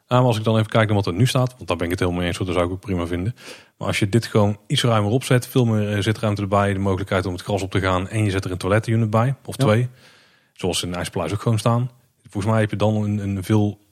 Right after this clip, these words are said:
Speaker 1: beter concept aan staan waar ook veel meer mensen gebruik van maken, wat ook de druk op de rest van
Speaker 2: Ja,
Speaker 1: de,
Speaker 2: eens.
Speaker 1: eh, horeca gewoon een stuk verlaagt.
Speaker 2: Maar dan, dan zal je, je, je verkooppunten wel iets anders moeten gaan neerzetten, want nu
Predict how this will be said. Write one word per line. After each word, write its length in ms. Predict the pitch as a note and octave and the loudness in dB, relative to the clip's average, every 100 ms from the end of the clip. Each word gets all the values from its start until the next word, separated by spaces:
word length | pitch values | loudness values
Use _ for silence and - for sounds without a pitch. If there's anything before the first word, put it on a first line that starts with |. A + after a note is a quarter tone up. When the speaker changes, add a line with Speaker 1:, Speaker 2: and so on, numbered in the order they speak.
| _ _ | _ _
Speaker 1:
beter 240 | - A2 G#2+ | 0 0 0
concept 320 | G2+ F#2 A#2 | -2 0 2
aan 60 | A2 | 0
staan 240 | - A2+ | 2 2
waar 100 | A2 | 2
ook 100 | G2 | -2
veel 160 | - G#2+ | 2 2
meer 80 | G2+ | 2
mensen 240 | G2 - | 0 -2
gebruik 320 | F#2 F#2 G2+ | -4 0 0
van 120 | - | 0
maken, 300 | F#2+ G2 F#2+ | 0 0 0
wat 140 | F2+ F#2+ | -4 -2
ook 80 | F#2+ | -2
de 80 | |
druk 240 | F2+ F#2+ F#2+ | -2 -2 -2
op 80 | F#2+ | -4
de 60 | |
rest 200 | E2+ G2+ | -2 -2
van 120 | - F2+ | -2 -2
Speaker 2:
Ja, 80 | |
Speaker 1:
de, 260 | G2 E2+ E2+ | 0 0 -2
Speaker 2:
eens. 360 | - G#2 C3 - | 0 2 2 -4
Speaker 1:
eh, 100 | - | -4
horeca 360 | F2 F#2+ E2+ E2+ | 0 0 -2 -4
gewoon 160 | E2 E2 | -4 -6
een 60 | |
stuk 160 | E2 - | -6 -6
verlaagt. 320 | - F2 F2 | -2 2 2
Speaker 2:
Maar 100 | F#2 | 2
dan, 80 | F#2+ | -2
dan 180 | F#2 G2 | -2 0
zal 120 | G2+ | 2
je, 480 | G2 G2 G2 F#2+ - | 2 2 0 0 -2
je, 240 | G2 F#2 F#2+ | -4 -2 -4
je 100 | F2+ | -2
verkooppunten 580 | G#2 - G2+ - G2 F#2+ | -4 0 0 0 -2 0
wel 100 | G2+ | 0
iets 120 | G2+ | 0
anders 180 | G2+ F#2+ | -4 -4
moeten 180 | G2+ | -4
gaan 140 | F#2+ F2+ | -2 -2
neerzetten, 400 | G2+ G2+ F#2+ F2 | 0 0 -2 -4
want 120 | |
nu 80 | F#2+ | -4